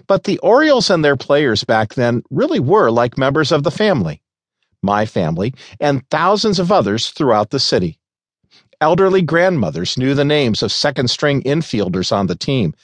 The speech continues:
and doted over their images. The Orioles were an integral part of my life as I was going through my childhood. I fell asleep listening to night games on a transistor radio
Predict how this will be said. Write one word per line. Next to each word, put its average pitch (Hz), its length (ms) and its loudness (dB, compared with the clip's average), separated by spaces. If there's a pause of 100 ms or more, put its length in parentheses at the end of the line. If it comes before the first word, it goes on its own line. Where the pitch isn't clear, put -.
(140)
and 139 200 0
doted 131 360 2
over 92 200 -2
their 113 180 0
images. 90 600 -2 (1080)
The - 220 0
Orioles 240 520 4
were 165 160 2
an 143 100 0 (160)
integral 117 520 0
part 98 340 0
of 92 120 -4
my 107 220 2
life 82 380 -4
as 101 140 -4
I 107 120 2
was 98 220 -4
going 92 360 0
through 98 220 -4
my 98 160 0
childhood. 92 720 -4 (640)
I 98 100 -2
fell 80 260 -4
asleep 92 480 -4
listening 104 440 -2
to - 100 -6
night 101 320 0
games 90 380 -2
on 98 140 0
a 87 80 0
transistor 101 640 -2
radio 113 440 0